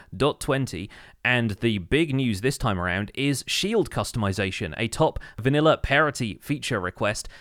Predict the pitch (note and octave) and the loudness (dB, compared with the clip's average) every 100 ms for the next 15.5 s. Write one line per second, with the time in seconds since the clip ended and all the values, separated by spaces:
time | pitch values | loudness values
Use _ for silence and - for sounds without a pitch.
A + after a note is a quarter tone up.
0 | - A#2+ - D3+ D#3 C3 A#2+ G#2 A2 G2 | -6 -2 0 2 0 0 -2 0 0 0
1 | B2 D#3 A3+ D3 D3 A#2+ C3 B2 A2 - | 2 4 4 2 0 0 -2 -2 -4 -10
2 | - C3 A#2 - A2+ A2+ - - - - | -6 0 0 0 2 2 0 -4 -4 -4
3 | G#2 A2 E2 F2 - - A2 A#2 G2 G2 | -4 -4 -6 -6 -6 -8 -6 -4 -4 -6
4 | - G#2 C#3+ D#3 C3 A2+ G#2 B2+ D3 C#3 | -6 -4 -2 -2 -2 -2 0 2 4 4
5 | G#2 G2+ - G#2 A#2 G2+ G#2 C3 G2 G2+ | 2 -2 -4 -6 -6 -6 -6 -6 -4 -2
6 | A#2 C#3 A#2 E2 G2 G#2+ C#3+ E3+ - - | -2 -2 -2 -4 -2 0 0 -2 -8 -20
7 | - - A2+ G2+ A#2+ A2 A#2 A2+ A#2 G2+ | -8 0 0 2 -2 0 0 0 -2 -2
8 | G#2+ G2 E2+ F#2 G2 F#2+ F2+ F2+ E2+ - | -2 -2 -2 -2 -4 -6 -6 -4 -6 -6
9 | F2 E2 - E2+ C2 F2 E2+ E2 E2 G#2 | -6 -4 -6 -8 -6 -8 -8 -8 -4 -4
10 | G2+ - - - - - - - D3+ E3+ | -4 -8 -18 -20 -20 -20 -8 0 2 2
11 | C#3+ D#3+ - A2 A#2+ - D3 D#3 F#3 F3+ | 2 2 0 -2 -2 0 2 2 4 4
12 | - B2 G#2+ F#2+ - E3 - - C3 C3 | 4 0 -2 -4 0 0 0 -2 2 4
13 | C3+ A2 G#2+ A2 G#2 G2 F2+ A2 F#2+ E2 | 4 2 0 0 0 -2 -2 -2 -4 -4
14 | - - G2 F2+ B2+ G3+ G3+ F3+ - E3 | -4 -2 -2 0 0 0 2 0 2 2
15 | D#3+ C#3 G#2 F#2+ F#2 | 2 0 0 0 -4